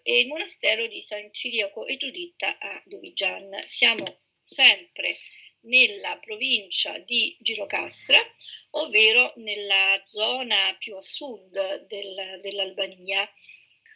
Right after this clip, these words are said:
che, eh, s-, quindi sono, sono, si, si situano in colline che sovrastano la, la Valle del Drino.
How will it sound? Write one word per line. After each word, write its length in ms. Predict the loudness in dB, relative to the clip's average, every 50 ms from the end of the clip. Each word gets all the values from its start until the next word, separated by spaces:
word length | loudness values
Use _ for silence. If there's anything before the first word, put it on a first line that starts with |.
| -20 -20 -20 -20 _ _ _ _ _ _ 6
che, 280 | 10 10 10 10 8 2
eh, 340 | -6 -4 -4 -4 -4 -4 -6
s-, 220 | -8 -10 -12 -14 _ -20 -20 -20 -18 -18 -18 -18 -18 -18 -18 -18 -18 -18 -18 -18 -16 -16 -16 -14 -16 -16 -12
quindi 280 | -8 -6 -6 -4 -4 -4
sono, 500 | -2 0 2 2 2 2 0 -2 -2 -4
sono, 460 | -4 -4 -4 -2 -4 -4 -6 -6 -8 -12 -14 -12 -2
si, 200 | 2 2 4 4
si 260 | 4 2 4 6 6
situano 720 | 6 8 6 6 4 4 4 2 2 2 2 2 0 0 4 4
in 140 | 4 2
colline 500 | 4 0 2 2 6 8 8 8 8 8
che 100 | 4 2
sovrastano 840 | -6 -4 -2 -2 0 -2 -2 -4 -6 _ -10 -10 -10 -10 -10 -12 -12 -14
la, 420 | -12 -10 -8 -6 -6 -6 -8 -10 -12 -14 -12 -12 -12 -10 -4 -2 -2 -2 -2 -4 _ -20 _ -4
la 160 | 0 0 2
Valle 240 | 2 0 -2 -4 -6
del 140 | -6 -4
Drino. 500 | -4 -2 -2 -2 -4 -4 -6 -10 -14 _